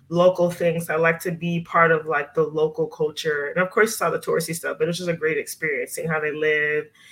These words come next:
and just seeing how things are there. And just, you get a different meaning and understanding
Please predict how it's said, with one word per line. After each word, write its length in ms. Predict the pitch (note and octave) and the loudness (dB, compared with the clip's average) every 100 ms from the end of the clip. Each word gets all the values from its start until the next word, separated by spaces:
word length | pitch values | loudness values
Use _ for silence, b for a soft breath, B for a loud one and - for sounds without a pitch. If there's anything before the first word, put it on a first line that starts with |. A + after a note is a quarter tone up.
| B B | B B
and 80 | E3+ | -2
just 140 | E3+ | 0
seeing 140 | G3+ G3+ | 0 2
how 140 | F#3 | 2
things 240 | F#3 F#3 D3 | 2 -2 2
are 560 | E3 G3 E3 D3+ - | 4 6 4 2 -2
there. 280 | D#3 D3 D3 | 0 0 0
And 100 | D3 | 2
just, 300 | D#3+ D#3 - b b _ | 2 0 -6 b b _
you 80 | F#3+ | 2
get 160 | G3+ | 4
a 60 | G3 | 6
different 340 | G3 G3 F3 | 4 2 2
meaning 320 | F#3 F#3+ F#3+ F3+ | 2 2 2 2
and 100 | E3+ | 2
understanding 840 | E3 E3 - E3 D#3+ D#3 D3+ D#3 | 2 0 2 2 4 2 0 -4